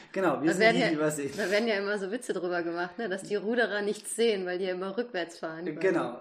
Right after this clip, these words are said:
Speaker 1: Ähm, witzigerweise war auch damals, also ich habe auf der, auf der Elbe das Paddeln gelernt. Und, äh, wenn wir vorwärts gefahren sind und die Ruderer rückwärts gefahren sind,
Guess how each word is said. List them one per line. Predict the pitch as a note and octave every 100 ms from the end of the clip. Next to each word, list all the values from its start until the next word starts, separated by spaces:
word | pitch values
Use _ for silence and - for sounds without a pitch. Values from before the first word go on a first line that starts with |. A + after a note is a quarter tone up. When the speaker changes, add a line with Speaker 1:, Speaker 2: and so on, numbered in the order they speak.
| -
Speaker 1:
Ähm, | C3+ C3 C3 C3 B2+ B2+ C3
witzigerweise | B2+ E3 F#3 D#3 C#3+ C#3 D3+ D#3 C3+ C3+ - -
war | B2+ B2+ C3+ C3 C3
auch | C3
damals, | C3 C3 B2+
also | B2 C3
ich | C#3 C#3
habe | C#3 C3+ B2+
auf | B2+
der, | C3 B2+ B2 - -
auf | C3+ -
der | B2+
Elbe | C3+ D#3 G3 F#3
das | D#3+ D#3+
Paddeln | D#3+ E3+ E3+ E3+
gelernt. | D#3+ D3 D#3 E3+ - - - - - - _ _ _
Und, | - C#3 C3 C3+ C3+
äh, | C3 C3 B2+ B2
wenn | C3 C3+
wir | C3 E3 F#3
vorwärts | F3+ E3+ G3+ G3+ -
gefahren | G#3+ - F3 G3+
sind | G3 G3+ G#3
und | D3 C3+
die | B2+
Ruderer | B2+ D#3+ E3+ C3 B2 A#2+
rückwärts | D#3+ D#3+ F#3 F#3
gefahren | G3+ F#3+ E3+ F3
sind, | F3+ F3+ G3+